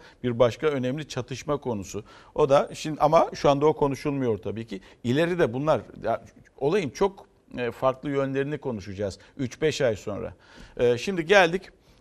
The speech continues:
işte bu üç madde sıralandı bu şekilde. Ardından bir de tabii ki tehditler de var. Tehditler bi-, bitmiyor. Yani bakınız ve bunu hangi, e, nasıl bir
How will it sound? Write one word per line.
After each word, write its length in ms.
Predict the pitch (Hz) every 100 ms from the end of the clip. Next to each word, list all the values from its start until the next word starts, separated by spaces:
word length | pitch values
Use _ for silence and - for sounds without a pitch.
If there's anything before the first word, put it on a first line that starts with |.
| -
işte 200 | - 170
bu 120 | -
üç 180 | 185 -
madde 360 | 180 151 - 131
sıralandı 600 | - 139 139 131 117 113
bu 60 | 127
şekilde. 580 | 131 - 104 101 214 - _ _
Ardından 580 | 151 175 196 180 180 311
bir 200 | 240 202
de 160 | 180 247 - -
tabii 280 | 170 170 165
ki 240 | 208 254 -
tehditler 600 | - 143 - - 226 226
de 80 | 123
var. 160 | 98 147
Tehditler 560 | - 131 - 175 160 143 - -
bi-, 160 | 98 - 156
bitmiyor. 520 | 175 - 165 113 98
Yani 280 | 113 135 139 123
bakınız 440 | - 180 - - - - - -
ve 160 | 131
bunu 240 | 156 196 -
hangi, 500 | - - 185 185 185 - -
e, 400 | 127 123 123 123 120 - - - - _ _ 135
nasıl 320 | 170 - 160
bir 160 | 160